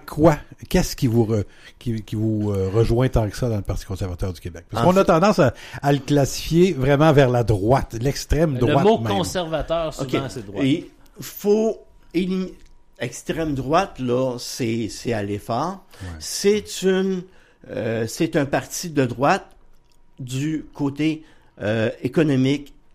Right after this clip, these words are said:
Speaker 2: et fiscal.
Speaker 3: Ok.
Speaker 2: Ok ? Ce n'est pas un parti de droite du côté éthique, euh, dans le genre, euh, on pourrait, on donnerait par exemple, euh,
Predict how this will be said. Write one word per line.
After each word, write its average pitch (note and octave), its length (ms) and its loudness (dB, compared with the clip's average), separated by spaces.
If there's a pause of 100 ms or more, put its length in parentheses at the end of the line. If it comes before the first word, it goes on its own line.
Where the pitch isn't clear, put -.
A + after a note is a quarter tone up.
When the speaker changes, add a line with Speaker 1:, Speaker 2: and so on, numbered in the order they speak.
Speaker 2:
et A#2+ 80 -2
fiscal. - 580 -4 (260)
Speaker 3:
Ok. G2 200 -12 (260)
Speaker 2:
Ok ? A#2 220 -6 (480)
Ce - 160 -8
n'est A#2 200 0
pas D#3 440 2
un B2+ 100 -2
parti - 500 -6
de A2+ 140 -2
droite A2+ 480 -4
du G#2 340 -20
côté B2+ 520 -8 (400)
éthique, C3+ 600 -6 (720)
euh, G#2 320 -4
dans G#2+ 260 -4
le G#2 60 -8
genre, G#2 640 -8
euh, E2 260 -12
on E2 140 -14
pourrait, - 240 -16 (160)
on F#2+ 240 -12
donnerait F#2+ 380 -6
par E2+ 180 -8
exemple, G2 500 -8
euh, D#2+ 140 -10